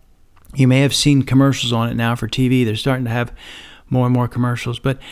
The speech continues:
anyway, you know, I've been taking this now for six months. And this Mounjaro is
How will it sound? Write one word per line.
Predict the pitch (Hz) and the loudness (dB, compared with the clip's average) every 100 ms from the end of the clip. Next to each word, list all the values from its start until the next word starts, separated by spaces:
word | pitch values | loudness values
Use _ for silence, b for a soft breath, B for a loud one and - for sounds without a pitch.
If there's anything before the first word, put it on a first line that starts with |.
| B B B | B B B
anyway, | 196 202 143 | 2 4 4
you | 147 | 4
know, | 147 | 2
I've | |
been | 139 | 0
taking | 139 147 160 | 2 2 0
this | 151 147 | -2 0
now | 139 | 0
for | 135 | 0
six | 123 - 135 - | -2 -2 -2 -2
months. | 110 113 - - B B B B B B B B B _ - | -2 -2 -8 -12 B B B B B B B B B _ -2
And | 156 147 143 135 127 | 2 4 6 4 4
this | 185 220 - - | 2 2 -2 -2
Mounjaro | 151 156 139 147 196 151 135 | 0 2 2 4 4 2 0
is | 139 139 120 | 2 2 0